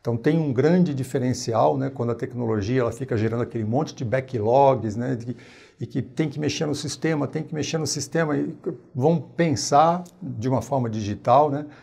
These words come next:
que dados precisamos trocar, que dados são relevantes, quem tem a responsabilidade pelo quê, quem é o ente neutro que permite que isso aconteça em prol do paciente, pra que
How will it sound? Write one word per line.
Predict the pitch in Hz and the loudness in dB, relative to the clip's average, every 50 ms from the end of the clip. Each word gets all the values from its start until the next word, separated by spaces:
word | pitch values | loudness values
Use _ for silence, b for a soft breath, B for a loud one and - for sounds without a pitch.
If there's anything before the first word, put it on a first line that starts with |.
| B B | B B
que | - - | -8 -6
dados | 127 107 113 123 135 147 156 151 139 131 - | -2 4 6 8 8 8 8 6 2 -2 -10
precisamos | - - 131 - - 123 110 113 123 123 123 - | -10 -8 -8 -8 -6 -4 -4 -2 -2 -2 -4 -4
trocar, | - - 110 92 - - 117 113 127 131 127 | -4 -4 -4 -4 -4 0 2 4 4 4 2
que | 123 - 143 | 0 -4 -6
dados | 117 107 123 127 139 147 151 139 139 123 - | -2 2 6 8 8 8 6 4 0 -6 -4
são | - 131 123 | -4 -2 -2
relevantes, | 113 120 113 107 101 92 98 117 131 139 147 135 135 - | 0 0 0 0 -2 -2 -2 0 0 0 0 -2 -6 -8
quem | - - 156 160 165 | -4 -2 -2 0 -2
tem | - - 147 147 | -2 -2 0 0
a | 135 | 2
responsabilidade | 131 127 127 - - 127 104 - - 127 117 107 107 110 107 120 120 117 110 | 0 0 -2 -2 -4 -6 -4 -4 -2 -4 -2 -2 -2 0 2 2 2 2 0
pelo | - - 110 101 101 | -4 -6 -6 -6 -6
quê, | - - 127 131 143 143 135 B B B B B B | -4 0 2 2 2 2 0 B B B B B B
quem | - 147 139 143 | -2 0 2 4
é | 156 | 4
o | 165 160 | 4 4
ente | 156 165 175 175 175 - 151 | 6 4 4 2 2 0 0
neutro | 135 120 123 135 151 165 170 160 - - - 117 104 107 B B B B B - | 0 2 4 6 6 6 4 4 0 -2 -4 -4 -4 -4 B B B B B -14
que | - 131 | -14 -6
permite | - - 147 127 110 113 127 143 165 165 - - | 0 2 2 2 4 2 2 0 0 -2 -4 -8
que | - 147 | -6 -6
isso | 131 127 - 139 | -4 -4 -4 -6
aconteça | - - 131 117 107 - 131 127 131 131 131 - 123 123 | -4 -2 -4 -4 -2 -2 0 2 2 2 2 0 -2 -2
em | 131 | -2
prol | 127 123 - 127 127 135 139 131 | -2 0 4 6 6 6 6 4
do | 123 120 | 2 -2
paciente, | - 127 107 - - 113 107 113 135 151 135 - 147 | -2 -4 -4 -4 -4 -2 -2 0 0 -2 -2 -4 -6
pra | - - 135 123 | -2 0 0 0
que | - - 139 143 147 | -2 -4 -8 -8 -8